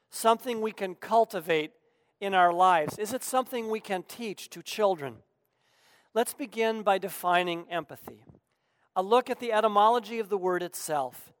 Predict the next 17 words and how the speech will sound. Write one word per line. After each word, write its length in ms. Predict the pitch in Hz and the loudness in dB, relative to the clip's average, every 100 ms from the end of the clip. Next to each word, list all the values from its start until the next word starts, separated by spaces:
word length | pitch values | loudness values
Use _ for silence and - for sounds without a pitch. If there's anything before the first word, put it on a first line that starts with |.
| _ _ _ _ - | _ _ _ _ -10
The 140 | 226 | -8
English 520 | 220 254 254 254 - 202 | -4 -4 -2 -4 -6 2
word 360 | 214 214 208 - | 6 6 4 0
empathy 600 | 220 220 190 - 139 147 | -4 -4 -8 -12 -16 -10
comes 420 | - 208 220 - - _ | -4 -2 -4 -10 -20 _
from 200 | - 202 | -10 -6
the 100 | 196 | -6
Greek 460 | 170 226 196 - _ _ _ - | -2 -2 -2 -4 _ _ _ -8
empatheia, 640 | 220 208 202 - 240 190 110 _ _ _ _ _ _ _ _ _ | -6 0 -2 -2 0 0 0 _ _ _ _ _ _ _ _ _
which 200 | 202 - | -6 -2
literally 420 | 208 247 254 220 | 8 8 8 4
means 460 | 208 202 202 202 - _ _ _ _ _ | 4 2 0 -2 -12 _ _ _ _ _
feeling 540 | - 247 240 233 226 | -14 -2 2 4 2
into. 600 | 202 226 220 - 147 123 _ 196 | 0 -4 -4 -10 -14 -14 _ -8
Empatheia, 640 | 202 202 - 220 165 117 - | -6 -6 -8 -4 -4 -6 -12
feeling 440 | - 214 220 202 | -8 -4 -2 -2
into. 640 | 202 214 220 202 - 123 | -4 -4 -2 -6 -12 -18